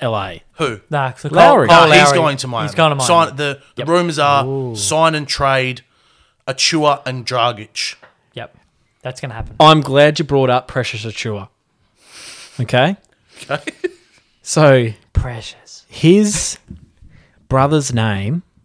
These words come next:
Speaker 1: is God's Will.
Speaker 2: I've heard, yeah.
Speaker 3: Oh, really?
Speaker 1: Yep.
Speaker 3: God's Will Achua.
Speaker 1: Anyway, back to it.
Speaker 3: <laughs> Um, just a quick one on Conley.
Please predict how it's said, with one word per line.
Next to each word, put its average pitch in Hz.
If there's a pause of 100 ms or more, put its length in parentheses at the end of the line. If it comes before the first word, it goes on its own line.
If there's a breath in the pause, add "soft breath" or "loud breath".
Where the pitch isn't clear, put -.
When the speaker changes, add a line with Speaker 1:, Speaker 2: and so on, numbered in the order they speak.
(360)
Speaker 1:
is 107
God's 117
Will. 110 (220)
Speaker 2:
I've 110
heard, 98
yeah. 92
Speaker 3:
Oh, 110
really? 139 (120)
Speaker 1:
Yep. 131 (380)
Speaker 3:
God's 139
Will 131
Achua. 123 (120)
Speaker 1:
Anyway, 139 (100)
back 127
to 131
it. - (180)
Speaker 3:
<laughs> -
Um, 160
just -
a -
quick 180
one 151
on 139 (340)
Conley. 139